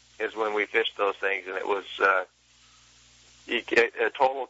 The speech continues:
campfire group. I mean, we were in a campground sleeping in our trucks, and Noller's cooking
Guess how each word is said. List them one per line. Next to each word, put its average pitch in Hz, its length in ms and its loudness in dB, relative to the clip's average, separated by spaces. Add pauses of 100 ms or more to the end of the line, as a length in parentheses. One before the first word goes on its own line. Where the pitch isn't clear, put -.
(100)
campfire 107 540 2
group. 98 360 -2
I 92 60 -2
mean, 98 180 -6
we 104 180 -2
were 101 360 0 (240)
in 113 140 -2
a 104 40 -4
campground 104 680 0
sleeping 113 280 -6
in 101 60 -2
our 98 140 0
trucks, 104 520 0
and 95 120 -12 (680)
Noller's 107 480 4
cooking 110 320 -2